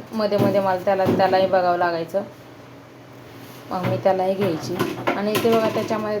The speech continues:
थोडंसं तुम्ही पाणी, पाणी ॲड करू शकता. आणि ह्या जास्त पाण्यामध्ये शिजवायचा नाही. आणि हा already गोड असतो, त्याच्यामुळे त्याच्यामध्ये तुम्हाला साखर आणि गूळ टाकायची काही गरज नाही आहे.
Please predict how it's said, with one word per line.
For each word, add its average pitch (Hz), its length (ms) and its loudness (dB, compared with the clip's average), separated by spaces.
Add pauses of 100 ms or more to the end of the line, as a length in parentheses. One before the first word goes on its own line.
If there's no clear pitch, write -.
थोडंसं 214 320 -2
तुम्ही 226 240 -2
पाणी, 220 480 0 (180)
पाणी 220 300 0
ॲड 214 160 0
करू 214 260 -2
शकता. 208 440 -6 (600)
आणि 190 280 -2
ह्या 226 260 2 (340)
जास्त 233 300 2
पाण्यामध्ये 226 520 0
शिजवायचा 220 580 2
नाही. 202 300 -4 (380)
आणि 226 160 0
हा 247 280 4
already 226 420 0
गोड 233 220 4
असतो, 220 460 0
त्याच्यामुळे 208 440 -4
त्याच्यामध्ये 214 380 -4
तुम्हाला 202 300 -2
साखर 202 460 0
आणि 202 180 2
गूळ 202 220 2
टाकायची 190 440 -4
काही 202 260 -4
गरज 185 380 2
नाही 170 280 -4
आहे. 196 80 -6